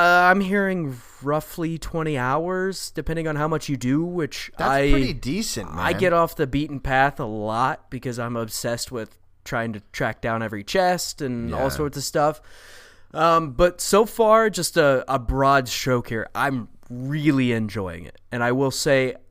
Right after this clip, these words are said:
Speaker 1: I was not really enjoying it within the first two hours. It took some time, and after, after it got rolling and after it kinda opened up a little bit,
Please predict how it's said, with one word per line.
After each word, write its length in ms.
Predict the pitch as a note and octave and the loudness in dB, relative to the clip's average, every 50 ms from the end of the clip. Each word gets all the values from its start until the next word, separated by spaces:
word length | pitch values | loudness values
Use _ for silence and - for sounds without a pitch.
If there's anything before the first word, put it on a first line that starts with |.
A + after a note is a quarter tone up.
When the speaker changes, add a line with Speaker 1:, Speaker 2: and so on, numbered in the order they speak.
| _ _ | _ _
Speaker 1:
I 120 | - C#3 C#3 | -4 -4 -2
was 260 | C3+ C#3 C#3 C3 A#2+ | 0 0 0 0 0
not 340 | C#3 C#3+ C3+ C3 C#3 - - | 2 4 4 4 4 4 2
really 340 | C3+ C3+ C3 B2+ A#2+ A#2+ A#2 | 0 0 2 2 0 0 0
enjoying 420 | A#2 A2+ A2+ A#2+ A#2 A2 A2+ A2+ | -2 -2 -2 -2 -2 -2 -2 -2
it 140 | A#2 G#2+ F#2+ | -4 -6 -6
within 260 | - A2+ - A#2 A2 G#2+ | -8 -8 -8 -6 -6 -6
the 60 | G2+ | -6
first 280 | - - A2 G2+ - - | -6 -6 -6 -6 -6 -10
two 140 | - G2 F2 | -12 -12 -12
hours. 320 | D#2 B1+ - - - - - - - - | -14 -16 -16 -18 -20 -20 -20 -20 -16 -6
It 140 | - C#3 C3+ | -6 -4 -2
took 260 | - F3 E3 - - - - - - - - - | 0 0 0 -2 -4 -12 -16 -16 -16 -16 -16 -12
some 240 | - - D3 C3+ A#2 | -8 -6 -4 -4 -4
time, 400 | - C3+ A2+ G#2 F#2 D2+ D2 - - - - | -2 -2 -2 -2 -4 -8 -10 -16 -18 -16 -10
and 800 | G2+ A2+ A2+ G#2+ G#2+ G#2+ G#2+ G#2+ G#2+ G#2+ G#2+ G#2+ A2 G#2 - - - - | -8 -8 -6 -6 -6 -6 -6 -8 -8 -8 -8 -8 -8 -10 -12 -14 -12 -4
after, 720 | - C3 C#3 C#3 - - D3+ D3 C#3+ C#3+ C#3 C#3 C#3 C3+ B2+ | -2 -2 -2 -2 -2 0 0 2 4 4 4 4 2 2 2
after 260 | A#2+ D3 - - F#3 | 0 -2 0 0 2
it 40 | E3 | 4
got 200 | D#3+ D#3 D3+ C3 | 6 4 4 4
rolling 560 | D3 D3 D3 C#3+ D3 D3+ D3 D3 D3 D3+ D3 - - - - - - | 4 4 6 6 8 6 6 4 2 0 -2 -6 -12 -20 -20 -16 -10
and 100 | - C3 | -2 0
after 320 | C3 C3 C3 C3 C#3+ C3+ C3 | 2 2 2 2 0 2 2
it 240 | B2+ B2 B2 - - | 2 2 0 -2 -4
kinda 240 | C3+ C3 B2+ A#2+ | -4 -4 -4 -2
opened 360 | - C3+ C3+ C3 C#3 A#2+ A#2+ B2 | -2 -2 -2 -2 -2 -4 -2 -2
up 200 | A#2+ B2 - - | -2 -2 -2 -4
a 40 | A#2+ | -8
little 400 | A2+ G#2+ G#2+ B2+ C3+ C3 C3 B2+ | -6 -4 -2 -2 0 0 0 0
bit, 340 | C3 C3+ C3 C3 C3 - | 0 0 0 0 -2 -4